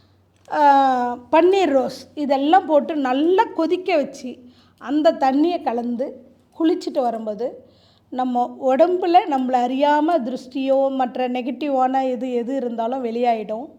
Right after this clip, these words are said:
ஆண்களா இருந்தா அமாவாசையில கடல் தீர்த்தம் குளிக்கணுன்றது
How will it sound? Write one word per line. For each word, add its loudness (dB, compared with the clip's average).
ஆண்களா 0
இருந்தா 0
அமாவாசையில -2
கடல் -4
தீர்த்தம் -8
குளிக்கணுன்றது -8